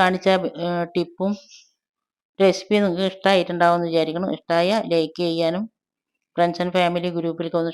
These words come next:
ഷെയർ ചെയ്ത് കൊടുത്തിട്ട് നമ്മളെ സപ്പോർട്ട് ചെയ്യാൻ ഒന്നും മറന്നു പോകരുത് ട്ടോ.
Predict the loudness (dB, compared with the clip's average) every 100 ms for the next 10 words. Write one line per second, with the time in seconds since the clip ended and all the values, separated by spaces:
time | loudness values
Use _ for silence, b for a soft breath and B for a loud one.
0 | 0 0 0 -2 -2 -6 -6 -4 -2 -2
1 | -4 -8 -10 -10 -4 -4 -4 -4 -4 -6
2 | -4 -4 -4 -6 -10 -10